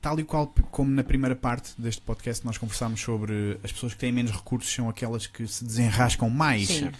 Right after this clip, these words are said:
Speaker 2: sim, sim,
Speaker 1: Esta
Speaker 2: sim.
Speaker 1: cena do desenrascanço não é nada mais, nada menos do que o auge de um processo criativo altamente desenvolvido.
Speaker 3: É pôr em
Speaker 1: Duas
Speaker 3: prática
Speaker 1: carac-,
Speaker 3: de
Speaker 1: duas características
Speaker 3: uma ideia.
Speaker 1: psicológicas que estão presentes neste processo e nos portugueses diariamente, que é fluência criativa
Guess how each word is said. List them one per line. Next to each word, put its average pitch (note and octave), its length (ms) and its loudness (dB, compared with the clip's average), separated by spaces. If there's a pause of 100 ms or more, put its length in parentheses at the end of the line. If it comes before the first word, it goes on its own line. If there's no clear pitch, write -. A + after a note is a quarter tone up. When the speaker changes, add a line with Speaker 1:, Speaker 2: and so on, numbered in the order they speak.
Speaker 2:
sim, D3 320 -6
sim, - 200 -10
Speaker 1:
Esta F3 180 0
Speaker 2:
sim. F#3 80 -2
Speaker 1:
cena G3 160 2
do D#3+ 100 0
desenrascanço B2+ 880 4
não F3 80 -4
é F#3+ 60 -2
nada F3+ 240 0
mais, D#3 300 -2
nada C3+ 240 -2
menos C3 240 2
do D#3 80 -4
que - 120 -10
o F3+ 200 0
auge D#3+ 420 0
de D#3+ 140 -8
um F3 100 -2
processo D#3+ 420 -4
criativo C#3+ 480 2
altamente D3 300 0
desenvolvido. D3+ 640 -2 (540)
Speaker 3:
É B2+ 80 -2
pôr D3+ 120 2
em F3+ 40 6
Speaker 1:
Duas F#3 120 6
Speaker 3:
prática E3+ 280 6
Speaker 1:
carac-, F#3+ 200 -2
Speaker 3:
de F#3+ 60 2
Speaker 1:
duas F#3+ 260 6
características E3+ 600 0
Speaker 3:
uma F#3 40 -2
ideia. F3+ 140 0
Speaker 1:
psicológicas C3+ 540 -2
que - 80 -10
estão C#3+ 160 0
presentes C3 520 4
neste C#3 240 0
processo - 520 -2 (240)
e D#3+ 120 -2
nos D#3+ 160 8
portugueses D3 480 6
diariamente, B2+ 680 2 (240)
que C3+ 100 0
é A2 140 0 (280)
fluência C3+ 880 4
criativa C3 680 2